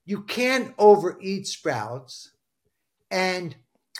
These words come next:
you're, I'm so tuned in with the communication with the sprouts that I,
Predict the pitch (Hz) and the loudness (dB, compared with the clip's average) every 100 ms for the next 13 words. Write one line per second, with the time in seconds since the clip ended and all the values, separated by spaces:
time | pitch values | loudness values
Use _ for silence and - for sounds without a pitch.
0 | - _ 190 208 208 190 208 196 - 247 | -20 _ -2 -2 0 0 0 0 2 4
1 | 269 - - 226 220 175 175 185 156 135 | 4 2 -6 -4 -2 0 2 2 0 -4
2 | 143 151 147 151 139 135 - 135 160 156 | 0 -2 -2 -6 -6 -6 -12 -10 -8 -8
3 | - 165 175 - 190 185 202 196 208 190 | -8 -6 -6 -6 -8 -10 -8 -6 -2 0
4 | 208 214 - - _ _ _ _ 127 175 | -2 -4 -14 -20 _ _ _ _ -6 0
5 | 165 160 - _ _ _ 180 208 | 0 0 -6 _ _ _ 2 2